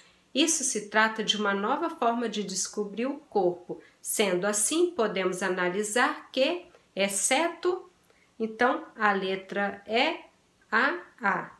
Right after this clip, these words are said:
A dança contemporânea limita os movimentos dos dançarinos,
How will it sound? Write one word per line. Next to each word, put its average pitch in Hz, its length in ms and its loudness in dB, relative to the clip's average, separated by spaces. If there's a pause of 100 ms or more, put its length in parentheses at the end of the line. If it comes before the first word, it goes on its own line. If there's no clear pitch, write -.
(140)
A 202 100 2
dança 226 520 2
contemporânea 220 1040 0
limita 269 800 -2
os 214 240 -2
movimentos 220 800 -2
dos 202 180 -4
dançarinos, 247 1040 -2